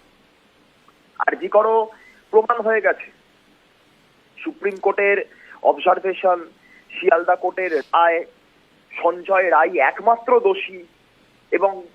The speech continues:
শাস্তি পেয়েছে, প্রমাণ হয়েছে আর জি কর। আর জি করের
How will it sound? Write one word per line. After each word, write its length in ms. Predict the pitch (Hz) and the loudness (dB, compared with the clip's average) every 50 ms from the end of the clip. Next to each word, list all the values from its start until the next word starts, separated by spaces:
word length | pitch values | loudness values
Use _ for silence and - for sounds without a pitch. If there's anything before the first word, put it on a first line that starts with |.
| _ _ _ _ _ - | _ _ _ _ _ 0
শাস্তি 280 | 175 160 - - 214 | 0 0 0 -4 -10
পেয়েছে, 440 | 208 - 196 185 170 - - - - - - _ _ _ _ _ _ _ _ | -6 -4 -4 -4 -4 -6 -8 -10 -10 -10 -12 _ _ _ _ _ _ _ _
প্রমাণ 300 | - 214 220 220 220 208 | 0 2 4 2 2 2
হয়েছে 280 | 165 165 151 151 - 147 - | 0 -2 -2 -2 -4 -4 -2
আর 120 | - 117 | -2 -2
জি 200 | - - - 104 | -2 -6 -12 -14
কর। 140 | - - 67 - _ _ _ _ _ _ _ _ _ _ _ _ _ _ _ _ _ _ | -12 -12 -14 -14 _ _ _ _ _ _ _ _ _ _ _ _ _ _ _ _ _ _
আর 140 | - - - | 0 0 0
জি 160 | - - 196 | 0 -4 -6
করের 240 | 202 - 190 185 208 | -2 0 0 0 0